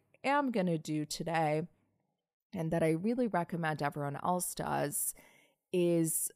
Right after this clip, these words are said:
journaling what you want out of this next year. But here's the kicker, and it's kinda cheesy, and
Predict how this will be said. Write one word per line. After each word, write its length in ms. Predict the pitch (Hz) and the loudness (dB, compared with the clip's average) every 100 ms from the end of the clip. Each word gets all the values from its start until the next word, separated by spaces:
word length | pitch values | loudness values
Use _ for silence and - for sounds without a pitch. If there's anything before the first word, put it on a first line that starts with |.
| _ _ _ - | _ _ _ -4
journaling 840 | 190 196 214 233 254 277 277 277 - _ | 2 4 6 4 4 2 2 0 -4 _
what 500 | - 170 170 185 - | -6 -2 2 2 2
you 280 | 202 208 208 | 0 2 2
want 760 | 180 170 160 165 160 165 - - _ - | 0 -2 0 0 0 -2 -4 -8 _ -4
out 220 | 156 143 | 0 2
of 200 | 147 147 | 0 -2
this 280 | 143 139 - | -4 -2 -2
next 400 | - - - - | -4 -4 -4 -6
year. 340 | - - - - - - - - - _ - | -8 -8 -6 -10 -14 -20 -20 -20 -20 _ -2
But 160 | 220 | -2
here's 380 | - - 294 277 | -2 -2 0 0
the 140 | - 240 | 0 0
kicker, 380 | - 165 - | 0 -4 -2
and 200 | 78 165 | -2 0
it's 140 | 214 - | 0 -2
kinda 400 | - 294 302 330 | -4 -2 -2 -2
cheesy, 880 | - - 175 175 - 180 180 175 - | -4 -4 -4 -4 -2 -2 -2 -2 -2
and 420 | 170 165 165 160 | -2 0 0 -2